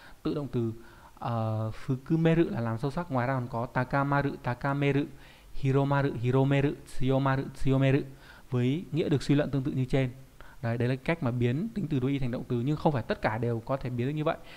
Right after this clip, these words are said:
Chỉ có một số cái từ kiểu kiểu như này thôi nhá. Chữ cuối cùng trong bài này của chúng ta đấy là chữ cá. Chữ cá ghép bởi phần bên trái là bộ nhân, nhân đứng, và phần bên phải là chữ cố. Thì để nhớ chữ này chúng ta chế câu chuyện đấy là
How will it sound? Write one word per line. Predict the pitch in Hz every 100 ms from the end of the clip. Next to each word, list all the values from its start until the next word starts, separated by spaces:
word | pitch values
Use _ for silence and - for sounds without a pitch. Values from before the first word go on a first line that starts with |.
| - -
Chỉ | 127
có |
một | 151
số | 131 131
cái | 160
từ | 139 123 - - - -
kiểu | 117
kiểu | 117
như | 113
này | 147 123
thôi | 139 139
nhá. | 151 - - - - - - - - - - - - -
Chữ | 104
cuối | 147
cùng | 170 143 123
trong | 151 143
bài | 127 123
này | 120 113
của | 113
chúng | 113
ta | 147 143
đấy | 120
là | 127
chữ | 147 -
cá. | 127 120 170 - - - - - - - - - - -
Chữ | 202 -
cá | 127 151
ghép | 208
bởi | 127
phần | 135 127
bên | 147
trái | 131 117 135
là | 143
bộ | 135
nhân, | 143 147 131 - - - -
nhân | 143 139
đứng, | 123 156
và | 143
phần | 131
bên | 131
phải | 147 107
là | 117
chữ | -
cố. | 131 123 208 - - -
Thì | -
để | 131 117
nhớ | 120 131
chữ | -
này | 135
chúng | 131
ta | 151
chế | 127
câu | 143
chuyện | 156 -
đấy |
là | 131